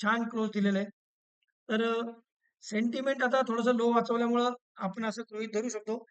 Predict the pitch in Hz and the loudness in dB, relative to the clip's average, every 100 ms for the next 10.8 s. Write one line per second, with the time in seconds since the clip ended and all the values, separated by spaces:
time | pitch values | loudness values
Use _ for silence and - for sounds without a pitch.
0 | _ _ _ _ 233 226 226 240 240 _ | _ _ _ _ -4 -2 -2 -4 -10 _
1 | _ _ _ _ _ _ _ _ _ _ | _ _ _ _ _ _ _ _ _ _
2 | _ _ _ _ - - - 262 269 240 | _ _ _ _ -20 -16 -4 -2 -2 -10
3 | - 254 240 269 - - 202 277 - 254 | -10 -4 -2 -4 -10 -8 -6 -4 -2 2
4 | 254 233 208 175 180 - _ _ _ _ | 4 4 4 2 -4 -12 _ _ _ _
5 | _ _ _ _ - 233 240 - 277 240 | _ _ _ _ 0 2 2 -2 -2 2
6 | 233 240 233 175 - _ _ - 202 254 | 2 2 2 0 -4 _ _ -10 -2 4
7 | 240 226 240 226 233 220 220 233 202 214 | 4 4 2 2 2 2 2 2 2 0
8 | 226 226 - _ _ _ _ _ _ _ | 0 -2 -6 _ _ _ _ _ _ _
9 | _ 247 233 262 262 254 254 247 277 277 | _ -4 2 2 4 2 2 0 0 0
10 | 220 208 214 208 196 202 190 196 | 2 4 4 2 2 4 4 4